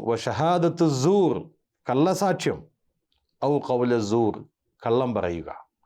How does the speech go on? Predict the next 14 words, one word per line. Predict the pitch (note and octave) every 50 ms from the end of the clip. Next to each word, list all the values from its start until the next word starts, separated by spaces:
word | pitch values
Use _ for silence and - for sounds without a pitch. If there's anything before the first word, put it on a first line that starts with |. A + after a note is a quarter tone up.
| _ _ _ _ _ _ _ _ _ _ _ _ _ _ _ _ _ _ -
ഷഹാദത്തു | - - C#3 B2 C#3+ F3 F#3 G3 F3+ F#3+ F#3 F3+ F3 F3+ D#3
സൂർ, | C#3 C3+ D#3 E3 F3 E3+ D3+ A#2 G2+ - - _ - -
കള്ളസാക്ഷ്യം. | C3+ C#3+ D3+ F3+ G3 F#3+ G3 F3+ E3+ E3 - D3+ A#2+ F2 D#2+ - _ _ _ _ _ _ _ _ _ _ _ _ _ _ _ _ -
പ്രവാചകൻ | C3 C#3+ E3 F3+ F#3 F3+ F3+ F3 F3+ F3 E3
സല്ലല്ലാഹു | E3+ E3+ D#3 D#3+ D#3+ D#3+ E3 E3 E3 D3+ D#3 D3+
അലൈഹി | D3+ D#3 D#3+ E3 D3 D#3+
വസല്ലം, | D#3 D#3 D3+ D#3 D#3 C#3+ C#3+ C#3+ C#3+
"ഫമാ | - C#3+ D3 D#3 D#3 D#3 D3+ C#3+
സാല | A#2+ C3 E3 F3+ F#3 F#3 F3+ F3+ F3+ F3 E3+ D3 - - - - - - - C3+
റസൂലുള്ളാഹി | C#3 D3+ D3+ D3+ G3+ G3 F3 E3 E3+ E3+ E3+ E3+ F3 F#3 F3+ E3+ D#3 D#3
സല്ലല്ലാഹു | D3+ D#3 E3+ E3+ F3 F3 E3+ E3 D#3+ D#3 E3 F3 F3+ E3 D3+ D#3+ D3+ D#3
അലൈഹി | D#3+ F3+ F#3 F#3+ E3 D3+ D#3+
വസല്ലമ | D#3 D#3 D#3 E3 F3+ F#3 F#3+ F#3+ G3 G3 G3+ G3 F#3+ - - - - _ _ C3+
യഖൂലുഹാ", | D3+ D#3 D#3 D3+ G#3 G#3+ G3+ F#3 F3+ F3 E3+ D3+ C#3+ E3 F3